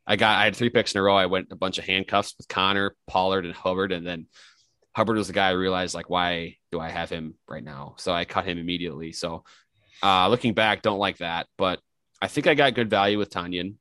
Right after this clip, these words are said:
um, at tight end. He was on my team a little bit last year and contributed nicely for me. Um,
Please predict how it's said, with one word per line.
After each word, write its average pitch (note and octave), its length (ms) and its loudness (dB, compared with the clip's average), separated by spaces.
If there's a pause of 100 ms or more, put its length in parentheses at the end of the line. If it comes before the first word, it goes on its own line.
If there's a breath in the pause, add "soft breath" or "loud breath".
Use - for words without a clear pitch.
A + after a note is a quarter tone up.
(200)
um, F2 320 -6
at - 120 -6
tight F2+ 220 0
end. E2+ 260 -10 (360 soft breath)
He - 100 -4
was G2 80 0
on G2 100 0
my G2 100 2
team G2 180 -2
a F#2+ 40 0
little F#2+ 80 2
bit - 120 -6
last E2+ 320 -6
year F#2 80 -2
and F2+ 60 -6
contributed F2+ 540 -4
nicely E2+ 380 -8
for F2 240 -4
me. F2 260 -8 (560 soft breath)
Um, E2 480 -6